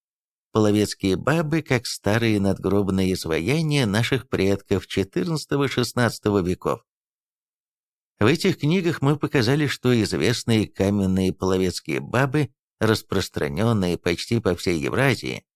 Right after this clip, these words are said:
от Западной Европы до Китая, а также в Америке, в Мексике,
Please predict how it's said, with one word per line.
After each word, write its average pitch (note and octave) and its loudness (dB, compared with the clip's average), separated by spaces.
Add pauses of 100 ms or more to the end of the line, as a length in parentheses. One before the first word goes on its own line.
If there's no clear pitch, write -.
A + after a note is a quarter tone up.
(120)
от D3 -2
Западной C#3 0
Европы F#2+ 0
до E2 -2
Китая, E2 -2 (400)
а F#2 0
также D2+ -2 (100)
в G#2+ -2
Америке, A2 0
в B1+ -6
Мексике, G#2+ -2